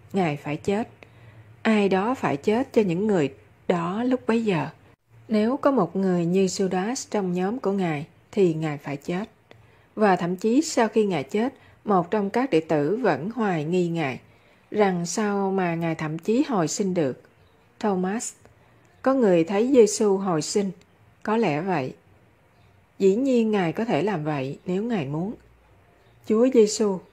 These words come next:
con Thượng Đế, Ngài có thể. Ngài có thể làm phép lạ, có thể làm người chết sống dậy và có thể làm người mù sáng mắt. Sao Ngài không thể tự cứu mình?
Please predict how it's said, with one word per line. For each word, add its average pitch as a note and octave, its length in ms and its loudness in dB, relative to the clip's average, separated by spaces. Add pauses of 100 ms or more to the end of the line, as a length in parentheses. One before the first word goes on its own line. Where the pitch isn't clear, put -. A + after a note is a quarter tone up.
con F#3 300 0
Thượng D3+ 240 -2
Đế, F3+ 300 -2 (400)
Ngài F3 320 -2
có G3+ 180 -6
thể. C3+ 300 -8 (960)
Ngài G3 320 0
có B3 120 -2
thể F3 200 -2
làm G3+ 240 0
phép A#3 260 -6
lạ, D#3+ 320 -4 (200)
có C#4 100 -2
thể F3 220 0
làm G3 240 2
người E3 100 0
chết A#3 300 -2
sống C4+ 300 -6
dậy C#3+ 260 2 (320)
và F3+ 320 -2
có A#3 140 -4
thể F3+ 200 -4
làm F#3+ 260 -2
người E3+ 120 -2
mù D3+ 260 -2
sáng A3+ 360 -8
mắt. C4+ 140 -8 (380)
Sao G#3 380 -2
Ngài F#3 240 0
không G#3 180 -6
thể E3 240 -2
tự D#3+ 220 2
cứu A3 260 -2
mình? A3+ 260 -2